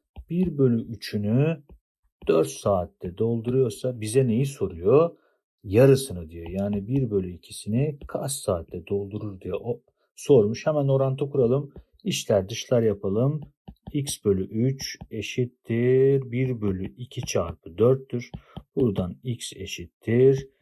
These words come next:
bir bölü iki çarpı dört çarpı üçtür. İki ile dört sadeleşir. X buradan altı bulunur. O zaman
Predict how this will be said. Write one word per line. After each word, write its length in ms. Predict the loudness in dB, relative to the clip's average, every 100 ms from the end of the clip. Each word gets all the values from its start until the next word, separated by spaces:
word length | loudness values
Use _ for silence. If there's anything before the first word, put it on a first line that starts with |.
| -20 _ -4
bir 240 | -2 -2
bölü 220 | -2 -2
iki 240 | -2 -6 -4
çarpı 500 | -2 -2 -4 -12 -2
dört 260 | 0 0
çarpı 380 | -4 -4 -4 -8
üçtür. 460 | -14 -10 -10 -10 -12 _ -20
İki 180 | _
ile 160 | -4 -2
dört 140 | -4
sadeleşir. 760 | -10 -4 -2 -2 -4 -4 -4 -4 -4 -14 -20 _
X 220 | -8 -8 -12
buradan 500 | -12 -2 2 4 2 -4 _ _ _ -10
altı 460 | -8 -8 0 4
bulunur. 460 | 4 4 -2 -2 -2 -4 _ _ _ _
O 140 | -2
zaman 580 | 2 2 4 2 0 -6